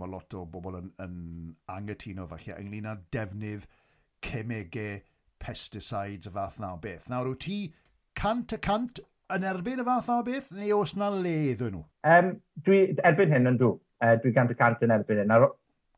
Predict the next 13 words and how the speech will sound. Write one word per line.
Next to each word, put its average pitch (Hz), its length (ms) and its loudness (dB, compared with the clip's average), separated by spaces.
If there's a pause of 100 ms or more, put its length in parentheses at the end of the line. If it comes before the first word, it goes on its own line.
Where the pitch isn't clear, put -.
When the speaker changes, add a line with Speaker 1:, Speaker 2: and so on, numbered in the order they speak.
(160)
Speaker 2:
wech 143 320 8
mlynedd 113 320 4
yn 107 100 4
ôl, 113 160 4
o'n 120 100 4
i'n 127 200 4
garddio 113 460 4 (100)
fel 110 200 2
'na. 98 140 -2 (140)
O'n 113 160 2
i'n 113 100 2
defnyddio 120 540 6 (300)
pellets, 127 520 0